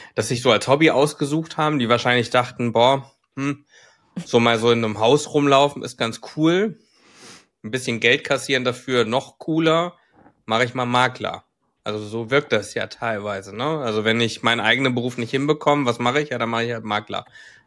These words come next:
Ähm, das ist so ein bisschen so das Gefühl halt, was wir teilweise haben. Und, ähm,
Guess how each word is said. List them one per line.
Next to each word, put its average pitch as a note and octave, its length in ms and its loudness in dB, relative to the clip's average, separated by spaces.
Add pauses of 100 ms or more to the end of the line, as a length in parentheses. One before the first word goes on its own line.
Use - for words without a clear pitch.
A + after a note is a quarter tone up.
(100)
Ähm, G2+ 500 -6 (120)
das A2 160 -6
ist - 20 -14
so A#2 80 -2
ein G#2+ 80 -4
bisschen G#2+ 320 -2
so G#2+ 100 0
das G2+ 240 -4
Gefühl A#2+ 340 0
halt, F#2+ 220 -2
was G2+ 160 -8
wir F#2+ 80 -14
teilweise G2 560 -2
haben. G#2 360 -4 (400)
Und, G#2 460 -2
ähm, G#2 540 0